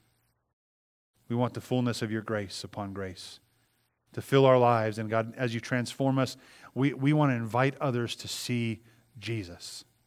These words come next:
We want to, we, we don't want to water down what you've done for us. So God, help us be bold and strong. Help us to let people know that it's all about what you have done. And we can't help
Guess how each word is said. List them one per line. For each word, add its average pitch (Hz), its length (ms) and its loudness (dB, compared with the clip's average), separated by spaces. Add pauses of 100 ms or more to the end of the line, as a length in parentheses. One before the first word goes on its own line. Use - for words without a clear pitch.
(760)
We 120 60 -2
want 123 160 0
to, - 220 -8
we, 143 140 0
we 147 120 4
don't 156 80 4
want 135 220 4
to - 60 -20 (1600)
water 143 260 4
down 123 600 2 (640)
what 135 120 -4
you've 127 160 -2
done 131 220 2
for 104 180 -10
us. 98 140 -10
So 120 80 -6
God, 120 120 -2
help 113 220 -2
us 123 140 0
be 110 140 -6
bold 120 460 0
and 104 140 -8
strong. 117 500 -6 (2000)
Help 120 120 -2
us 123 120 -4
to 113 220 -2 (680)
let 127 160 -2
people 127 240 -2
know 123 220 2
that 113 100 0
it's 110 140 -6
all 127 280 -2
about 117 280 -4
what 110 120 -8
you 107 160 -8
have 107 160 -8
done. 107 320 -8 (1700)
And 113 100 -8
we 127 140 2
can't 123 260 -2
help - 400 -2